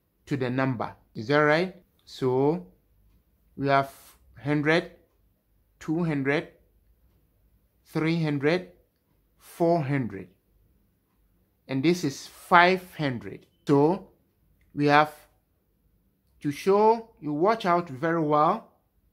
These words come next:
because it's little complicated. Five,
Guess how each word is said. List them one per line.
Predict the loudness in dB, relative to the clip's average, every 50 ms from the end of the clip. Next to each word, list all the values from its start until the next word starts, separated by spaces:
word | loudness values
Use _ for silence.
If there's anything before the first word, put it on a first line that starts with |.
| _ _ _ _ _ -14
because | -14 -4 0 0 0 0 0 -4
it's | -6 -6 -6 -6 0
little | 0 0 0 2 0 -2 -2
complicated. | -2 -4 -4 -4 -4 -8 -12 -8 -6 -6 -6 -6 -8 -14 -14 -16 _ _ _ _ _ _ _ _ _ _ _ _ _ _ _ _ _ _ _ _ _ _ _ _ _ _ _ _ _ _ _ _ _ _ _ _ _
Five, | -2 4 6 6 6 6 4 0 -4